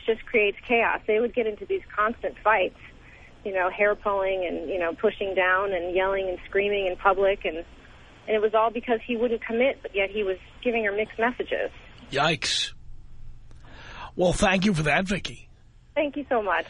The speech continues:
Speaker 2: Appreciate the call, one eight hundred five eight hundred Tom.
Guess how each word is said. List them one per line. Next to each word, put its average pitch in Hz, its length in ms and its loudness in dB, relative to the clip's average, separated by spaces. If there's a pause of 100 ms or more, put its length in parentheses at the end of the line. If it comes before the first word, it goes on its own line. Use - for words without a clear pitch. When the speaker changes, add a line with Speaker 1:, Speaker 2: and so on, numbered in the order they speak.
(360)
Speaker 2:
Appreciate 151 480 0
the - 60 -10
call, 269 380 4
one 220 160 2
eight 175 160 0
hundred 185 340 0
five 190 560 0
eight 190 160 0
hundred 175 300 0
Tom. 226 280 2